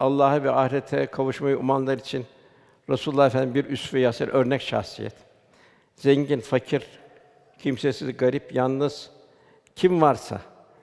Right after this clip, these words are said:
ne mevki ne makamdaysa, kıyamete kadar gelecek bütün insanları, bütün beşeriyeti bir üsve-i hasene, örnek şah-, örnek karakter.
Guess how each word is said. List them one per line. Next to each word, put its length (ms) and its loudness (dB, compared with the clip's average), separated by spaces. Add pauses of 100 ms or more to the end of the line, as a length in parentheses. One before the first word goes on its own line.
(160)
ne 120 6
mevki 440 2
ne 80 4
makamdaysa, 920 0 (560)
kıyamete 520 2
kadar 300 2
gelecek 640 0 (420)
bütün 520 -2
insanları, 600 0
bütün 300 -2
beşeriyeti 580 0
bir 80 -6
üsve-i 340 -2
hasene, 260 -4
örnek 320 -2
şah-, 200 -10
örnek 360 -6
karakter. 360 -16